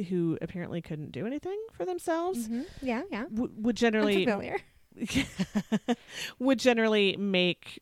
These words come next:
Speaker 1: uh, arrangements for the kids. So the arrangement that John Wilson made was to marry off Audrey and send John Herbert to go live with her and the new hubby.
Speaker 2: Okay.
Speaker 1: Um, she and the new hubby would eventually have seven children together, but at the beginning of their marriage,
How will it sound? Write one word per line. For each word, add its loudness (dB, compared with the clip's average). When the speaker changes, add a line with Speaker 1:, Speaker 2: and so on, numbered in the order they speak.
Speaker 1:
uh, 4
arrangements -2
for -2
the -6
kids. -2
So 2
the 2
arrangement 2
that -2
John 0
Wilson 0
made 0
was 0
to 2
marry 2
off -2
Audrey 0
and 2
send -2
John 0
Herbert 0
to -2
go 0
live -4
with -6
her -8
and -8
the -10
new -8
hubby. -10
Speaker 2:
Okay. -10
Speaker 1:
Um, -2
she 0
and 0
the 0
new 4
hubby 2
would 0
eventually 0
have -2
seven -2
children 2
together, 2
but 0
at -2
the -2
beginning 4
of 0
their 0
marriage, 0